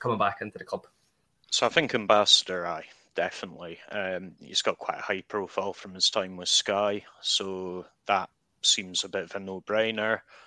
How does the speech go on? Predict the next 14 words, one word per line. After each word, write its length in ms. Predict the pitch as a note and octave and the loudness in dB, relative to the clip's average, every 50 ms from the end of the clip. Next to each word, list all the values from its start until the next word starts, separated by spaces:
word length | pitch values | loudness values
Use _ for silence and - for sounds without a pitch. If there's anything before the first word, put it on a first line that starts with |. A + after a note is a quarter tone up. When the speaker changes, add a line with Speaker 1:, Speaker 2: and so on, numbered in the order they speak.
| - _ - | -18 _ 0
Speaker 2:
Um, 480 | - F#2 F#2 F#2 F#2 F#2 F#2 F#2 F#2 - _ | 2 4 4 4 2 0 -4 -10 -12 -12 _
he's 160 | - G2 - A#2 | -2 0 2 2
also 240 | G#2+ - - - - _ | 4 4 2 2 0 _
done 240 | - A2 A2 A2+ A2 | -2 -2 0 -2 -6
the 60 | G#2+ | -8
pundit 440 | - - G#2 G#2 G#2 G2 G2 F#2+ - | -4 -2 -2 -2 -2 -4 -6 -6 -4
work 360 | - G2 G#2 G#2+ - - - | -2 0 0 0 0 -2 -4
on 160 | A#2+ A2 A#2 | -4 -4 -2
Sky, 480 | - - - - A#2 A2 A2+ A2+ A2+ G#2+ | 0 0 2 4 4 4 4 2 2 2
so 600 | - - - - G2 F2+ F2+ F2+ F2+ F2+ E2+ - _ _ _ | 0 0 2 2 0 -2 -2 -4 -6 -6 -8 -10 _ _ _
again, 360 | - - F#2+ F#2+ F#2+ F#2+ F#2 - - - | -4 0 2 0 0 0 -6 -12 -14 -12
as 120 | - F#2+ - | -8 -8 -8
Paul 240 | - - G#2 G2+ F#2+ | -8 -8 -10 -6 -6
said 240 | - - A2 G2 | -4 -4 -4 -4